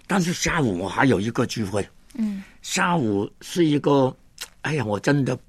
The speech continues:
Speaker 1: 不懂得呢，怎么样告诉你。他是我的会友，也是我的亲戚。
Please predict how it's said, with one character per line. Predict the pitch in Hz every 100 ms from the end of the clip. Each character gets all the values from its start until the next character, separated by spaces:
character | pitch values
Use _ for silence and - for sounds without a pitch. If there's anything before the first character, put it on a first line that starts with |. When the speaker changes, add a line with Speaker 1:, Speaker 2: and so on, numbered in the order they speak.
| - _ -
Speaker 1:
不 | -
懂 | - 90 87
得 | 123
呢， | 120 117
怎 | 113 87
么 | 104
样 | 123 110 101 - - - - -
告 | 123
诉 | 92 120
你。 | 92 85 90 _ _ - - - _ _ -
他 | - 180
是 | 170
我 | 143 101
的 | 135 120
会 | 147 110
友， | 95 - _ - _ _ _ _ -
也 | 110 107
是 | 160
我 | 135 95
的 | 131
亲 | 113 - 139
戚。 | - 143